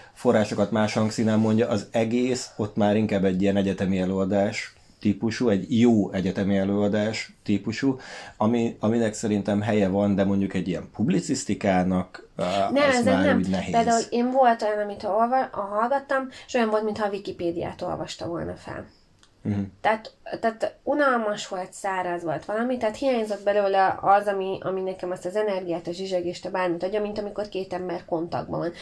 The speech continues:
Speaker 2: Tehát ezt úgy oldja meg, hogy figyelj, mesélsz arról, hogy mi volt ennek a sztoria, és akkor elmondja a sztorit, és akkor visszakapcsolja. Tehát az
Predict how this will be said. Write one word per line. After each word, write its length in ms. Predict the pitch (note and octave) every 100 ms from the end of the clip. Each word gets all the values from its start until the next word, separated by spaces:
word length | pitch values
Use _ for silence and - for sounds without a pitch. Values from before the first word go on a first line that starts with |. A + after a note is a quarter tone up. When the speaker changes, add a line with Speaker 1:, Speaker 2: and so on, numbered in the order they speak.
| - -
Speaker 2:
Tehát 140 | F3+ G#3
ezt 180 | G#3
úgy 200 | C4 C#4
oldja 260 | A3+ G3 G3
meg, 200 | F#3+ F#3+
hogy 160 | G3 -
figyelj, 380 | C4+ C#4 F#3+ F3+ - - -
mesélsz 580 | A3 A#3+ - C#4+ C4+
arról, 320 | C#4+ C4+ C4+ C4
hogy 160 | C4+
mi 120 | C4+
volt 280 | C4 B3 B3
ennek 240 | B3 B3 -
a 40 |
sztoria, 420 | - C4+ A#3 F3+ - -
és 80 | -
akkor 260 | F4 D#4+ C4
elmondja 720 | - G3 F#3 F3+ F3+ F3 F3
a 60 | F3+
sztorit, 340 | - F#3+ A#3+
és 160 | D4 C4
akkor 220 | A#3+ A#3
visszakapcsolja. 540 | G#3+ A3 G#3 G#3 A3 A3+
Tehát 60 | B3
az 40 | B3+